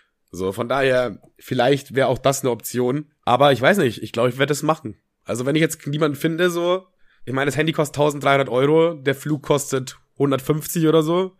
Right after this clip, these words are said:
dann fliege ich da halt hin und hab sechs Stunden später noch so einen Rückflug und dann gut ist. Oder ich mach so wie der eine Atze, so ein Du-, ein Dude erzählt mir so, auch komplett besoffen, zwei Uhr nachts so, lag so auf einer Liege, halb am Kotzen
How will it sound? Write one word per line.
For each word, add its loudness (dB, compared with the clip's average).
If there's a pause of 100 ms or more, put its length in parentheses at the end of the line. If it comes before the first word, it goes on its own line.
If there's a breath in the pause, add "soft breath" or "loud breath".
dann -12
fliege -4
ich -10
da 0
halt 0
hin -4 (460)
und -6 (140)
hab -4
sechs -2
Stunden -2
später 2
noch 2
so 0
einen -2
Rückflug -6 (200)
und -8
dann -4
gut -6
ist. -6 (380 loud breath)
Oder 6
ich 0
mach 0
so 0
wie -2
der 4
eine 0
Atze, -6
so -4
ein -4
Du-, -2
ein -4
Dude -4
erzählt 0
mir 4
so, 4
auch 2 (160)
komplett 0
besoffen, -2
zwei 2
Uhr 0
nachts -2
so, 0 (260 loud breath)
lag 0
so 2
auf 6
einer 4
Liege, 4
halb 2
am -2
Kotzen -2